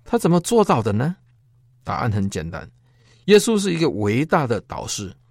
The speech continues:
他能把一些平凡的人栽培成一些有翻转世界能力的巨人。我们今天要从圣经里来查考耶稣所使用的方法，我们应该去学习，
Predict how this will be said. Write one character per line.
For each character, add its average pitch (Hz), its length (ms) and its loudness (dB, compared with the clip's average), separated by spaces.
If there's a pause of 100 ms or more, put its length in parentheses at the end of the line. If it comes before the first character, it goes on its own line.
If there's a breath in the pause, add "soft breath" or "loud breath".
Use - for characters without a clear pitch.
(180)
他 - 100 -2
能 185 160 4
把 120 200 -2
一 170 80 -4
些 165 160 0
平 202 400 -4
凡 139 200 -2
的 139 120 2
人 110 280 -4 (200)
栽 175 260 0
培 131 160 2
成 113 320 -6
一 139 60 -6
些 147 280 0 (200)
有 95 240 -6
翻 202 500 4
转 - 220 -8
世 - 280 0
界 131 180 -2
能 110 260 -2
力 127 100 -2
的 98 180 -6 (140)
巨 120 240 -6
人。 62 140 -16 (840)
我 127 80 -2
们 151 100 2
今 226 140 0
天 208 200 4
要 196 100 2
从 113 200 -2
圣 220 280 2
经 170 160 0
里 107 180 -6 (220 soft breath)
来 117 120 0
查 - 220 -2
考 107 240 -4
耶 170 240 4
稣 151 420 0
所 117 240 -2
使 - 360 -6
用 104 160 -4
的 95 80 -8
方 107 240 -4
法， - 180 -12 (520)
我 117 80 -2
们 127 100 2
应 170 80 0
该 165 140 2
去 160 160 -2
学 139 280 -2
习， 113 240 -6